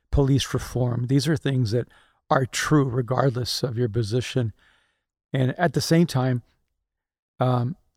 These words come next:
the moment you say something like, "There are good cops," they go, "Well, then you're, you're not on our side." The moment you say, "No, there are really good men and women who are police officers who went into law enforcement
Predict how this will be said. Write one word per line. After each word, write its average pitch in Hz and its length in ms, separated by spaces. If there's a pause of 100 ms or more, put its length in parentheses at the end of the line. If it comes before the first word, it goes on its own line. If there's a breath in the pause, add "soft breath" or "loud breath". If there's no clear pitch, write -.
(260)
the 139 80
moment 147 320
you - 40
say 135 180
something 123 600
like, 120 500
"There 131 180
are 120 80
good 127 220
cops," - 500
they 135 120
go, 113 420 (100)
"Well, 123 160
then 120 180
you're, 117 220
you're 131 120
not 117 180
on 113 120
our 110 120
side." 82 380 (720)
The 139 140
moment 147 340
you 151 80
say, 135 240
"No, 123 160
there 127 180
are 123 60
really 127 240
good 120 300
men 123 180
and 117 160
women 120 500
who 127 160
are 117 120
police 127 360
officers 120 680
who 113 200 (920 soft breath)
went 156 280
into 139 180
law 123 180
enforcement 127 640